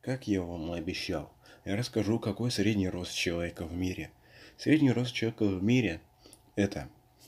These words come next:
у мужчин сто семьдесят шесть сантиметров, а у женщин сто шестьдесят четыре сантиметра. Если вы дошли до конца этого видео, хочу вам сказать большое спасибо.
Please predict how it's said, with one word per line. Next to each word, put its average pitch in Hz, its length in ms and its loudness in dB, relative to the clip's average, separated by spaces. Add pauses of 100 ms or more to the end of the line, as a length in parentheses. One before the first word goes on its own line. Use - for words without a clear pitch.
(240)
у 107 80 -2
мужчин 107 480 0
сто 139 320 0
семьдесят 90 640 0
шесть 107 300 2
сантиметров, 113 720 -2
а 85 140 -6
у 80 160 -8
женщин 123 540 0 (220)
сто 113 500 0
шестьдесят 90 680 -6 (320)
четыре 95 520 0
сантиметра. - 500 -10 (1500)
Если 127 340 -4
вы 120 140 0
дошли 87 380 -4
до 76 120 -4
конца 67 340 -8
этого 80 280 -8
видео, 123 420 0
хочу 85 320 -6
вам 98 140 -2
сказать 80 400 -4
большое 73 400 -8
спасибо. - 680 -6